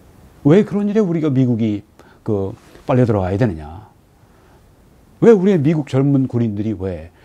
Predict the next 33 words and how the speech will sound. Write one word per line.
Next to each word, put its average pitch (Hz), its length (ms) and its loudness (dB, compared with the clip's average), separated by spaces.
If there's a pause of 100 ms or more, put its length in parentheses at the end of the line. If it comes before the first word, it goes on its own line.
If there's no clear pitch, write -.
(220)
다른 170 280 2
나라 139 240 2
동맹국일지라도 131 840 0
거기 123 180 2
가서 120 220 2
왜 110 140 0
우리, 92 200 -10 (240)
어, 95 140 -8 (180)
애, 110 160 -2 (240)
어, 131 200 -10
젊은이들이 110 500 0
죽도록 104 400 -6
그렇게 90 240 -12
해야 139 160 -2
되느냐? - 300 -16 (840)
이런 139 260 4
그 110 180 -2
생각이 98 560 -4
팽배해 165 400 0
있는 135 160 2
것을 101 380 -4 (320)
볼 98 120 -6
수가 85 520 -10
있습니다. - 340 -10 (560)
지난해 139 320 4
아주 131 480 2
그 107 240 -2
군사적인 110 680 -2
그 90 480 -8
이 107 160 -2
대치가 107 460 0
심하고 98 500 0
또 104 240 -4